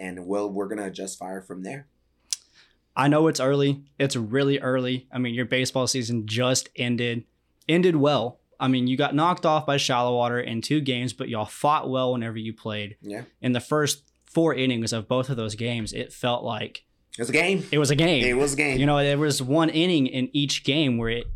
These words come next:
Speaker 2: it just, it flopped.
Speaker 1: Yes.
Speaker 2: You know, and in that last game specifically, y'all made three errors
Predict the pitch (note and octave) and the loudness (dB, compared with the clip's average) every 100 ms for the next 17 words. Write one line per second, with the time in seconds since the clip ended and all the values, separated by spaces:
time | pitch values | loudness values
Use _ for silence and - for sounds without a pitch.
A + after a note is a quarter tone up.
0 | - - B2+ - A2+ - _ C#3+ - D#3+ | -8 -6 -6 -4 -6 -6 _ -8 0 0
1 | - - - - A#2 A2 G2 C#3 C3+ C#3 | -2 -10 -10 -2 0 2 2 2 2 0
2 | C#3 C3 C3 C3+ B2+ B2+ G3 A3 D#3 C3 | -2 -2 0 0 0 0 0 0 0 0
3 | - B2 E3+ E3+ G3 B2+ A#2 A2+ _ _ | -2 -2 -2 -2 -2 -2 -2 -6 _ _
4 | B2 C3+ C#3 - C#3+ G3 B2+ G#2+ A#2 - | 0 2 2 0 0 2 2 0 -4 -6